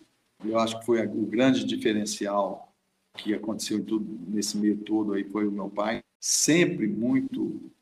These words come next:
é, afoito por tecnologia, por investimentos em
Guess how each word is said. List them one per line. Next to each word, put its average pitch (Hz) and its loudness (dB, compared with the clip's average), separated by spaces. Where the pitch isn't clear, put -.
é, 104 -2
afoito 131 2
por 117 -2
tecnologia, 107 0
por 104 -2
investimentos 104 -6
em 98 -18